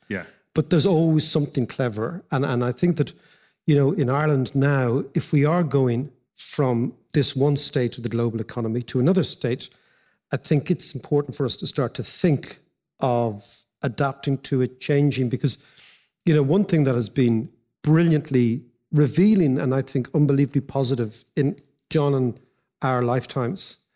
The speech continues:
Speaker 2: now that we're a hundred and ten between us,
Speaker 1: <laughs> Yeah.
Speaker 2: which is kind of shocking.
Speaker 1: Soon to be a hundred and eleven.
Speaker 2: Soon to be a hundred and eleven. I think what is, is the fantastic change in our country.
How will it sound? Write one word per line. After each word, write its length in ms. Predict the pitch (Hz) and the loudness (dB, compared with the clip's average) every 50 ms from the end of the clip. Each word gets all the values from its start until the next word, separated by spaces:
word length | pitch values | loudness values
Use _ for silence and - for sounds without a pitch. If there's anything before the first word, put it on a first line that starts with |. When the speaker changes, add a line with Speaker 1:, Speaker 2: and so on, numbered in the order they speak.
| _ _ _ _ _ - 170 | _ _ _ _ _ -6 -4
Speaker 2:
now 120 | 139 120 | -4 -4
that 120 | 113 - | -2 -4
we're 160 | - 131 120 113 | -4 -4 -2 -4
a 80 | 110 | -4
hundred 420 | 101 - 117 120 110 110 104 - - - - | -4 -4 -4 -4 -2 -4 -6 -8 -10 -12 -10
and 260 | 117 101 98 - - | -10 -12 -12 -12 -14
ten 420 | - - - 131 123 117 107 101 101 | -14 -8 -6 -4 -4 -2 -4 -6 -6
between 420 | - - - - - 135 120 113 | -8 -10 -10 -4 -2 -2 -2 0
us, 220 | 107 - - 220 180 | -2 -2 -2 -2 -2
Speaker 1:
<laughs> 20 | |
Yeah. 280 | - 196 185 - - 170 - - - - - - - - - _ - | 0 -2 -2 -2 -2 -8 -8 -6 -10 -10 -10 -12 -16 -18 -20 _ -18
Speaker 2:
which 160 | - - - - | -8 -8 -4 -4
is 80 | - | -4
kind 200 | - 107 131 123 | -2 -2 -2 -2
of 80 | 120 107 | 0 -2
shocking. 400 | - - 135 120 110 - - - | -2 -2 -2 -2 -2 2 0 0
Speaker 1:
Soon 40 | 101 | 2
to 80 | 107 | 2
be 80 | 123 139 | 0 -2
a 60 | 135 | 0
hundred 260 | 139 147 127 139 - | 0 0 0 -2 -2
and 80 | - 123 120 | 0 0 0
eleven. 380 | 117 117 117 113 107 110 - - - - - | 2 0 0 -2 -2 -4 -8 -6 -8 -8 -6
Speaker 2:
Soon 200 | - - 208 220 | 0 2 2 4
to 80 | 202 208 | 4 4
be 100 | 185 180 | 4 4
a 40 | 151 | 2
hundred 220 | 147 143 147 135 | 2 0 0 2
and 80 | 139 131 | 2 2
eleven. 360 | 131 131 123 117 123 117 - - _ - - - _ - | 4 2 2 0 -2 -4 -4 -8 _ -20 -20 -20 _ -4
I 100 | - 143 | -2 -2
think 280 | 135 - - 170 160 151 | 0 2 2 2 2 2
what 300 | 196 185 165 170 165 156 | 0 -2 0 0 2 2
is, 240 | 165 170 151 127 156 | 2 2 2 0 0
is 160 | 165 120 - | -2 -4 -4
the 140 | - - 165 | -4 -4 -4
fantastic 640 | - - 180 165 - - 190 - - - - 180 - | -2 0 -2 -2 -2 -4 -4 -4 -4 -4 -6 -8 -8
change 340 | - - 151 139 135 120 - | -2 0 0 0 0 0 -2
in 60 | 127 | -4
our 80 | 110 101 | -6 -6
country. 340 | - 117 101 - - 233 | -6 -10 -10 -10 -12 -20